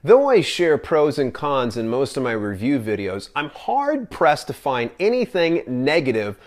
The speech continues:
about Rev dot com service. There was one instance that I went back and I checked some closed captioning on a video to discover that about two minutes of content was not properly captioned. I reached out to Rev support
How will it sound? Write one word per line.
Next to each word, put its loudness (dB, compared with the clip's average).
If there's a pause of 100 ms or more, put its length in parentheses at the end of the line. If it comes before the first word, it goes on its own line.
(120)
about 2
Rev 0
dot -2
com -4
service. -4 (300)
There 4
was 2
one 2
instance -4
that 2
I 2
went -4
back -4
and -6
I -6
checked -6
some -12
closed -6
captioning -6
on -8
a -10
video -2
to -12
discover -6
that -6
about -6
two -6
minutes -2
of -14
content -6 (240)
was 0
not -2
properly -2
captioned. -6 (180)
I -4
reached -4
out 2
to -8
Rev 2
support -2